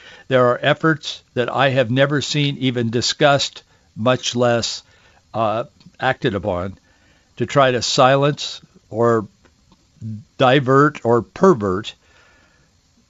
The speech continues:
a Christian message. I have never seen anything like the days in which we live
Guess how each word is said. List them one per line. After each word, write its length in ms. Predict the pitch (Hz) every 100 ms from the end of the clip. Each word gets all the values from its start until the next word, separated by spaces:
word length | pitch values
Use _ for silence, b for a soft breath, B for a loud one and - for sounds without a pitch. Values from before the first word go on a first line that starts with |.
| _ _ 123
a 60 |
Christian 400 | - 151 - 135
message. 540 | 135 131 117 78 - - _ _ _ _
I 120 | 123
have 180 | 123 110
never 340 | 117 139 151 160
seen 380 | - 147 143 -
anything 440 | 135 143 127 131 127
like 460 | 123 117 117 - _ _
the 100 | 113
days 400 | 104 120 110 101 -
in 180 | 110 104
which 200 | 110 -
we 140 | 110
live 400 | 104 90 76